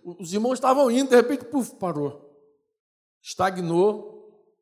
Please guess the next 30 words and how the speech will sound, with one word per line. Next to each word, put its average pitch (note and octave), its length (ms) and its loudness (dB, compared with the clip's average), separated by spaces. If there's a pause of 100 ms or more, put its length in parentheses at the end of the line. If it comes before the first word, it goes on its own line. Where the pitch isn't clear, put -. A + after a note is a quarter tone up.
(140)
em E3+ 80 -4
alguns F#3+ 320 -4
casos G3+ 320 2
até G#3+ 220 0
retrocedem. A3+ 840 0
<laughs> - 500 -18
Que C#4 100 -12
isso? A3+ 380 -8
É F#3+ 60 -14
verdade, A3+ 540 -6
irmão. G#2+ 200 -14 (680)
Retrocede. - 800 -2 (1000)
Retrocede. F3+ 600 -4
É E3+ 40 0
uma, F#3 200 0
é D#3+ 40 -4
uma E3+ 120 -2
caminhada F#3 920 -4 (960)
que, F3 440 -8 (400)
infelizmente, E3+ 800 -8
a C#3+ 60 -10
gente D#3+ 220 -12
para G3 560 -2
e E3 60 -14
em - 20 -8
alguns D3+ 180 -10
momentos D#3 280 -8
a - 20 -10
gente E3 140 -14
perde. C3 420 -8